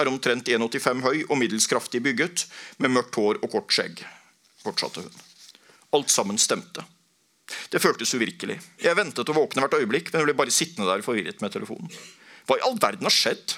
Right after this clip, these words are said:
Hvor alvorlig skadet er han?» spurte jeg. «Han er blitt påkjørt på en skogsvei ved Tangen, knapt tretti kilometer sør for Hamar.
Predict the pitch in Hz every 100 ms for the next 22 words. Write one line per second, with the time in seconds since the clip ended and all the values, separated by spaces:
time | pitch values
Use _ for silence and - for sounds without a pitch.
0 | - 165 170 165 135 - 160 151 - 127
1 | 101 339 - - - - - - _ _
2 | _ - - - - - 175 185 - 139
3 | 127 165 165 170 170 139 - - 143 151
4 | 180 160 113 143 - 156 - - 117 131
5 | 120 107 107 127 - 98 120 127 107 85
6 | -